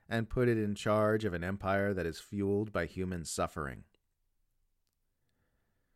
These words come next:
The death of the twenty sixteen Bernie Sanders campaign marked the end of any meaningful push toward economic justice in the U S.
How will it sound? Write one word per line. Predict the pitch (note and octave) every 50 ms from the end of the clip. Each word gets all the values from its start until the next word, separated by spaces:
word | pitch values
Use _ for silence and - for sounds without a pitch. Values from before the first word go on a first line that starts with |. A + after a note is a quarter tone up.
| _ _ _ _ _ _ _ _ _ _ _ _ _ _ _ _ _ _ _ _ _ _ _ -
The | G2+ A2 A2+
death | G#2+ C3 C3 A#2 G2 -
of | - F#2 F2
the | G2+
twenty | - - A2+ A#2 A#2 -
sixteen | - A2 - - - G#2+ G#2 G#2 G2+
Bernie | - F#2+ F#2 F#2+ G2+
Sanders | F#2+ - - F#2 F2 F#2 F#2 G#2 G#2 -
campaign | - A#2+ A2 G#2+ G#2 - A#2+ A2 A2 A2+ A2+
marked | G#2 G2 G#2 G#2+ A#2 A#2 - -
the | - A#2 G#2
end | F#2 G2 G2+ F#2+ F2 E2+ F2
of | F2+ E2 E2
any | F#2+ A2 A#2+ B2
meaningful | A#2 A2 G#2+ G#2+ G#2+ G#2+ G#2 - G2+ F#2+
push | - - - G#2 F2+ - - -
toward | - F2+ F2 E2+
economic | F2+ F2+ - F2+ F2 F2+ F2 E2+ E2+ E2
justice | - - F#2+ F2 - - F2 - -
in | E2+ D#2
the | D#2 D2+
U | D2 D2+ D#2
S. | D#2 C2+ A1 - - - - -